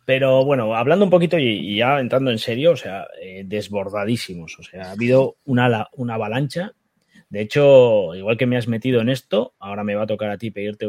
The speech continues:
eh, que me eches un cable. Ahora, ahora, ahora voy por ahí, pero primero los números, ¿no? O sea, ha habido cuarenta y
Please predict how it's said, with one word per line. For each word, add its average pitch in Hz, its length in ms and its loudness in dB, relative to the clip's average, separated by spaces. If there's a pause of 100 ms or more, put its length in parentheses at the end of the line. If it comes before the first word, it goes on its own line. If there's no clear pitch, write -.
eh, 95 440 -12
que 101 120 -18
me 101 80 -14
eches 101 180 -18
un 101 100 -10
cable. 117 260 -4
Ahora, 104 200 -4
ahora, 98 280 -10
ahora 110 360 -8
voy 117 160 0
por 107 160 -4
ahí, 147 140 -2
pero 107 180 -2
primero 120 360 0 (420)
los 117 200 2
números, 95 380 0
¿no? 127 80 -6
O 135 60 -6
sea, 117 80 -10
ha 110 40 -6
habido 135 220 -2
cuarenta 110 640 -2
y 107 420 -2